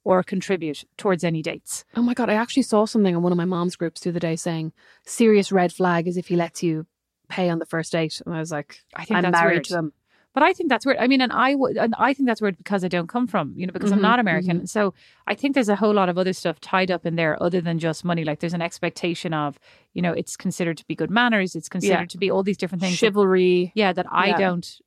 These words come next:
Speaker 1: put a lot of weight on.
Speaker 2: No, neither do I.
Speaker 1: But, but I do, you know, I do know that, like, even the most, what I, who I would consider to be the most progressive women that I worked with, you know, in New York would be, like, horrified
Speaker 2: Yeah.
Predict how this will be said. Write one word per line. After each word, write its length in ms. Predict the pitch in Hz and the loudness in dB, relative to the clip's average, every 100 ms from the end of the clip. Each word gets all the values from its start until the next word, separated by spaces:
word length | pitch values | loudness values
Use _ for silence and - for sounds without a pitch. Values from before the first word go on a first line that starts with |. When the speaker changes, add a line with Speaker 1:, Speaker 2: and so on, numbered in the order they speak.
| _ _ | _ _
Speaker 1:
put 140 | - | -4
a 40 | 185 | -2
lot 180 | 165 151 | 0 0
of 80 | |
weight 220 | 151 160 208 | -2 -4 -2
on. 180 | 214 214 | -2 -2
Speaker 2:
No, 200 | 202 170 | -2 -2
neither 200 | 170 175 | -4 -6
do 100 | 160 | -6
I. 80 | 151 | 0
Speaker 1:
But, 300 | 214 196 - _ _ _ _ _ _ _ - | 2 2 -2 _ _ _ _ _ _ _ 0
but 80 | 220 | 0
I 100 | 208 | 2
do, 120 | 226 | 0
you 180 | 226 220 | 0 0
know, 100 | 196 | 0
I 60 | |
do 160 | 185 226 | 2 0
know 100 | 214 | 2
that, 160 | 185 | 0
like, 220 | 175 175 _ _ - | -2 -8 _ _ -6
even 280 | 226 240 220 | -2 2 2
the 80 | |
most, 380 | 202 185 185 - - _ _ _ _ _ _ _ _ _ | 2 0 -2 -8 -20 _ _ _ _ _ _ _ _ _
what 200 | 196 202 | -2 0
I, 100 | 202 | 2
who 140 | 202 214 | 2 2
I 100 | 208 | 2
would 80 | |
consider 300 | 214 185 175 | 0 -4 -4
to 60 | 165 | -4
be 60 | 175 | -2
the 80 | 180 | -2
most 180 | 175 | -4
progressive 640 | - 185 185 185 - 180 156 | -6 -2 0 -2 -2 -6 -2
women 340 | 185 175 160 | -2 0 -2
that 140 | 156 165 | 0 0
I 160 | 160 | -2
worked 300 | 160 180 - | 0 -2 -2
with, 200 | 165 - | -6 -6
you 60 | 170 | -4
know, 200 | 156 - _ _ _ _ - | -4 -6 _ _ _ _ 0
in 140 | 226 | 2
New 140 | 208 | 4
York 340 | 196 190 160 - | 4 2 2 -2
would 120 | 180 | -4
be, 100 | 175 | -2
like, 280 | 170 156 - - - | -2 -4 -10 -20 -20
horrified 720 | - 220 214 190 170 135 - | 2 2 4 0 -2 -2 -2
Speaker 2:
Yeah. 160 | 208 | 0